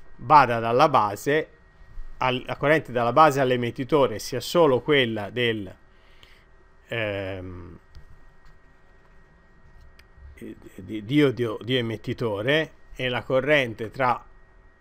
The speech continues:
base e collettore sia solo quella del diodo di collettore. Non mi aspetto che ci siano realisticamente degli scambi tra due terminali.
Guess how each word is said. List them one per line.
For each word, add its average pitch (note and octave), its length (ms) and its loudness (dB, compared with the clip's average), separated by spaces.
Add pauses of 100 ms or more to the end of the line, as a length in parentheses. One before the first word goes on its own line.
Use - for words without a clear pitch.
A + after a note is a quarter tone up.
(180)
base A#2+ 540 2
e G2+ 40 -10
collettore C#3+ 800 2
sia B2+ 460 -2 (100)
solo C3+ 380 -4
quella A#2 300 -4
del A#2+ 160 -2
diodo G#2+ 260 -10
di G2+ 80 -10
collettore. G2+ 680 -8 (800)
Non B2 100 -8
mi B2 80 -4
aspetto C#3 500 0
che A#2 140 -6
ci B2 120 -10
siano B2 360 -2
realisticamente B2 880 -4
degli A2+ 220 -8
scambi A2+ 480 -6
tra A2+ 160 -8
due A2 120 -10
terminali. A2 640 -6